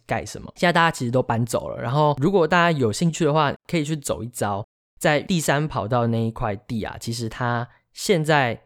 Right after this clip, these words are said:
还没有开始做，做动工，然后就是大家都搬走了，那他们都会把那个什么窗户敲下来，因为窗户那种还是有价值的，他们都拿去卖掉，所以就会看到很多空的房子在那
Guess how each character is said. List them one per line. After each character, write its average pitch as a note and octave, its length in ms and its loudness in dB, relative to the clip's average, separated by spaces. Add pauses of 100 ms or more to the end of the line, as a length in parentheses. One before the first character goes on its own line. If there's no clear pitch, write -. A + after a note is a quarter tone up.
(120)
还 A#2 200 -2
没 D3 100 4
有 C3+ 80 4
开 B2 160 -2
始 G#2+ 140 -2
做， G#2+ 300 0
做 A2+ 300 -2
动 F#2 220 -4
工， - 260 -12
然 - 80 -6
后 B2+ 120 0
就 B2+ 100 -2
是 C3 80 -6
大 C3 180 0
家 C3 60 2
都 B2+ 100 0
搬 A2 280 -2
走 A#2 240 -4
了， B1+ 120 -8 (380)
那 D3 200 4
他 D3 100 2
们 C#3+ 100 2
都 C3+ 80 2
会 C#3+ 100 4
把 - 220 -2
那 A#2+ 80 -2
个 A#2 80 -2
什 A2 100 -6
么 F2+ 140 -6
窗 A2+ 320 -4
户 G#2+ 220 -6
敲 G#2 200 -6
下 G2+ 220 -6
来， F2+ 160 -8
因 A#2 80 0
为 C3 80 0
窗 D3 300 -2
户 D3 180 2
那 C3+ 100 0
种 A#2 80 -4
还 G#2+ 120 -4
是 C3 220 -2 (480)
有 G2 320 0
价 B2+ 220 4
值 E2+ 180 -10
的， F2 100 -8
他 A2+ 100 -6
们 B2 40 -2
都 B2+ 80 -2
拿 G2 140 -4
去 A2+ 100 -8
卖 F#2+ 220 -4
掉， E2 340 -12
所 - 140 -6
以 C#3 40 2
就 C#3 140 2
会 C3+ 60 -4
看 C#3 100 0
到 B2+ 100 0
很 A2+ 140 -4
多 G#2 380 -6
空 B2 180 -2
的 A#2+ 80 -2
房 G2 220 -8
子 G2 100 -12
在 F#2 160 -8
那 E2 80 -10